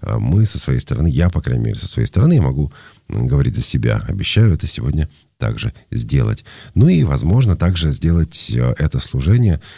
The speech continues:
эти программы частью молитвенного календаря, если Господь кому-то из вас такое положит на сердце, вот, э, еженедельного молитвенного календаря, а, это было бы очень хорошо. Кирилл, э, Христов пишет: "Если глаз соблазняет", ну, конечно, не он пишет, а Христо-, Христос говорит,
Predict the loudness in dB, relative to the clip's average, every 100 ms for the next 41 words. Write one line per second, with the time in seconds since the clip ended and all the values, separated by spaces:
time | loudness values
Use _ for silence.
0 | -10 -6 -4 -4 -4 0 2 4 2 0
1 | 0 0 -2 -2 0 0 0 -2 -2 -2
2 | 0 2 2 2 0 -4 -6 -6 -6 -6
3 | -4 -2 -2 -4 -6 -20 -10 -4 -2 0
4 | -2 -2 -2 0 0 -4 -4 -2 0 2
5 | 2 2 0 0 -4 -6 -20 -20 _ -4
6 | 0 2 2 0 -2 0 2 2 2 2
7 | 2 2 2 0 -4 -6 -4 0 0 0
8 | -2 -2 0 2 4 4 2 -2 -20 -12
9 | -2 -2 2 2 2 0 0 0 0 -2
10 | -2 -2 0 -2 -2 -4 -8 -10 -20 -20
11 | -20 -2 2 4 2 0 0 0 0 -4
12 | -2 -4 0 0 0 0 0 0 0 0
13 | 0 -2 -2 0 2 2 2 -2 -2 -2
14 | -2 -2 -4 -2 -2 2 4 4 2 -2
15 | -8 -10 -12 -8 -2 0 0 -2 0 0
16 | 0 -2 -4